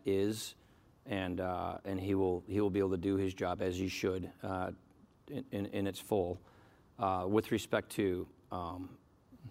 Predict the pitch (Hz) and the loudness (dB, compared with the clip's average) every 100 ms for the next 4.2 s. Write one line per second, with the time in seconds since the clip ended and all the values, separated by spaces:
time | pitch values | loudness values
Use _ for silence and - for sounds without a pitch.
0 | - - 104 104 - 104 95 92 92 90 | -14 0 2 2 2 2 2 0 -2 -4
1 | 87 101 92 92 107 113 104 90 85 - | -2 0 2 2 2 2 2 0 -6 -16
2 | - - - - - - 123 107 95 90 | -20 -20 -20 -20 -6 2 6 6 4 0
3 | 90 104 98 90 113 101 101 101 110 92 | -4 -4 -4 -4 -6 -8 -10 -8 -6 -6
4 | - 98 | -4 -6